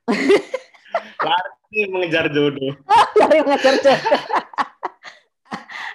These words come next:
Speaker 1: Apa namanya? Ini kalau bicara perabotan ya, Pul ya. Biasanya kita kan ya kayak kamu bilang tadi, kita tuh banyak terpengaruh oleh komunitas gitu. Kamu sejauh ini mulai dari kamu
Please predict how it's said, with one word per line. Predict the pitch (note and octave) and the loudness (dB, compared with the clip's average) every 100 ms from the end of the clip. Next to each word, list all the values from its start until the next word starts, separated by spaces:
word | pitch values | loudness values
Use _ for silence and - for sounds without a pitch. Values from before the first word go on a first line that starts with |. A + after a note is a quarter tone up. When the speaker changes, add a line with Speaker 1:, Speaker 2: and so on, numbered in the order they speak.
| - A#3 | -4 -2
Speaker 1:
Apa | A#3 | 2
namanya? | C4 C4+ C4 C4 D4 E4+ _ _ _ | 2 2 0 0 -2 -6 _ _ _
Ini | D4 E4 | -2 2
kalau | D4+ | 4
bicara | A#3 B3 A#3+ | 2 2 2
perabotan | - A#3+ G3+ G#3+ A#3 C4 | 2 0 2 2 2 0
ya, | A3 | 0
Pul | F#3+ | -2
ya. | E3+ D#3 F#3 | -4 -6 -8
Biasanya | E3 F#3+ A#3 | -8 -6 -4
kita | A3 A3 | -2 -2
kan | B3+ C4 - | -4 -8 -8
ya | F#3 | -6
kayak | F3+ F#3+ | -4 -4
kamu | G3 G3 | -6 -8
bilang | F3+ F#3 F3+ | -6 -8 -4
tadi, | F#3 G#3+ G#3+ G#3 | -4 -2 -2 -2
kita | G3+ | -4
tuh | G#3 A3+ | -8 -6
banyak | F3+ F3 | -8 -10
terpengaruh | - - F3+ F#3+ G3 | -16 -16 -10 -6 -6
oleh | F3 | -8
komunitas | E3 D#3+ D#3+ D#3+ - E3+ E3+ E3 E3+ - | -10 -12 -12 -16 -8 -6 -4 -4 -6 -8
gitu. | D3+ C#3 C3 _ _ _ | -16 -16 -16 _ _ _
Kamu | F3+ A3 | -6 -6
sejauh | C#4+ A3 F#3+ F3+ | -6 -6 -4 -4
ini | F3+ G3+ A#3 A#3+ | -4 -8 -8 -8
mulai | G#3+ G3 | -8 -8
dari | F#3 F3+ | -6 -8
kamu | F3 F3+ | -6 -8